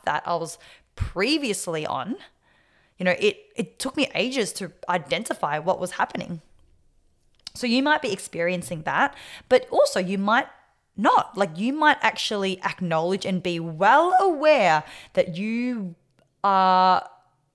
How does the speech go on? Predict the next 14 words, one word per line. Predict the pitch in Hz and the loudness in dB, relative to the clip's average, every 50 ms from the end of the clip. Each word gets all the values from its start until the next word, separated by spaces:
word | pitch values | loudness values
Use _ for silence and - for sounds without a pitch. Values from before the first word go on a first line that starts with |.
| - | -12
wanting | 214 190 160 170 202 208 196 247 226 208 | -10 -6 -2 0 0 0 0 -2 -4 -4
to | - 190 | -6 -10
go | 156 143 - 196 190 | -10 -4 -2 0 2
down | 185 190 185 | 2 2 2
a | 185 | 0
different | 180 - 190 175 - - | -2 -4 -8 -10 -10 -8
career | - 202 180 175 | -2 -2 0 0
path, | 175 175 - 175 175 170 175 - | -2 -4 -4 -2 -2 -2 -2 -4
or | 190 170 | -4 -6
that | 170 - | -6 -6
you | - 175 | -6 -8
have | 175 170 165 160 | -8 -6 -4 0
a | 190 185 | 0 0
different, | 170 151 156 - - 196 - - 214 202 | 0 -2 -6 -10 -10 -8 -6 -6 -8 -8